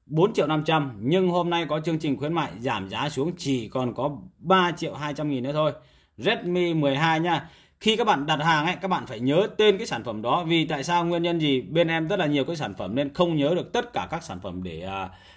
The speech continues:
à, cho các bác, à, lựa chọn nha các bạn nhá. Đấy, các bạn cứ hỏi chung chung, tầm tiền, tầm tiền thì không, không biết được đâu các bạn ạ. Đấy, bên em bán rất là nhiều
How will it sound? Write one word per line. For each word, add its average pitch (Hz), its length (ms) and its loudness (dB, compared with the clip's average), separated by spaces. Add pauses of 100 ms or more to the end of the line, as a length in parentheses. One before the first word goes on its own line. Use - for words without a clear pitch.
à, 104 540 -2
cho 139 200 -2
các 151 80 0
bác, 165 200 2
à, 135 340 0
lựa 123 160 -4
chọn 113 240 -6
nha 143 120 -4
các 147 80 -4
bạn 123 140 -6
nhá. 151 220 0 (400)
Đấy, 107 180 -6
các 156 80 -4
bạn 131 300 -4
cứ 180 160 0
hỏi 95 260 -2
chung 175 180 0
chung, 185 340 6
tầm 131 200 -2
tiền, 139 200 0
tầm 127 160 -2
tiền 135 280 0
thì 120 100 -8
không, 156 200 -6
không 156 140 -4
biết 170 100 0
được 170 120 -2
đâu 147 200 2
các 160 60 -4
bạn 135 140 -2
ạ. 113 80 -10 (320)
Đấy, 120 320 -10 (420)
bên 147 140 0
em 156 180 4
bán 127 160 0
rất 185 80 0
là 175 120 2
nhiều 139 300 4